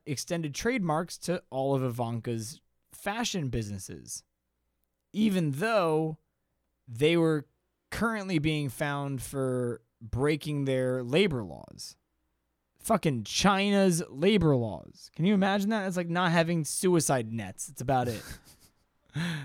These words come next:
Speaker 2: Yeah, it's like, uh, I, I can't even, like, that's the perfect
Speaker 1: Right?
Speaker 2: exa-, like, it's
Speaker 1: That's
Speaker 2: like,
Speaker 1: it. It's
Speaker 2: it,
Speaker 1: like,
Speaker 2: you
Speaker 1: it's like
Speaker 2: can't find a better example than
Speaker 1: I, I don't think so.
Speaker 2: <laughs>
Speaker 1: But so, um,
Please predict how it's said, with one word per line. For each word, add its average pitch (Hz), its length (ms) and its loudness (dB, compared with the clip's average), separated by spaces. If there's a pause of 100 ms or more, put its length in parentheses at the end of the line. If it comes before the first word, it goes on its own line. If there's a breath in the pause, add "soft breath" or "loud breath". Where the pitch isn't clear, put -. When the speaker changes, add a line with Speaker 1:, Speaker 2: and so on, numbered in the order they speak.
(140 loud breath)
Speaker 2:
Yeah, 117 220 4
it's - 160 -4
like, 107 280 2
uh, 98 360 0 (960)
I, 110 100 2
I 110 60 2
can't 107 220 -2
even, 104 380 2
like, 98 140 -8 (180)
that's 110 280 0
the 104 60 -6
perfect 101 520 0 (400)
Speaker 1:
Right? 302 260 6
Speaker 2:
exa-, 117 360 2
like, 113 160 4
it's 110 140 0
Speaker 1:
That's - 180 6
Speaker 2:
like, - 100 8
Speaker 1:
it. - 60 6
It's 127 120 4
Speaker 2:
it, 208 40 6
Speaker 1:
like, 190 80 6
Speaker 2:
you 123 60 6
Speaker 1:
it's 165 60 2
like 120 100 8
Speaker 2:
can't 113 140 4
find 117 360 2
a - 20 4
better 101 300 4
example 95 480 0
than 92 120 0
Speaker 1:
I, 87 220 -2
I 202 80 -4
don't 214 220 4
think 285 180 2
so. 87 280 -2 (160)
Speaker 2:
<laughs> - 180 -10
Speaker 1:
But 190 240 4
so, 180 480 2 (360)
um, 143 680 0